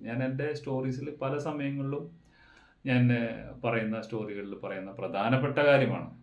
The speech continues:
ഇപ്പം ഞാൻ എൻ്റെ സ്കില്ല് ഡെവലപ്പ് ചെയ്തു. എനിക്ക്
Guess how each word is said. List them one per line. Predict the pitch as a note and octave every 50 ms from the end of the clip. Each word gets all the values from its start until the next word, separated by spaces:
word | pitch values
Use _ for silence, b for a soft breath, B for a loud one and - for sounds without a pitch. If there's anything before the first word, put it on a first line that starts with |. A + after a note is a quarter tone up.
| - _ _ _ _ _ _ _ _ _ _ _ _ _ _ _ - A#2+
ഇപ്പം | A#2 A2+ G#2+ G#2
ഞാൻ | G#2 A2+ A#2 A#2
എൻ്റെ | A2+ A#2 A#2+ A#2+
സ്കില്ല് | A#2+ - A#2 G#2+ G#2+ A#2 A2+ -
ഡെവലപ്പ് | A2+ G#2+ G#2 G2+ G2+ - - G#2
ചെയ്തു. | G2+ G#2+ A2+ B2+ - B B B B B B B B B
എനിക്ക് | D3+ D3 C#3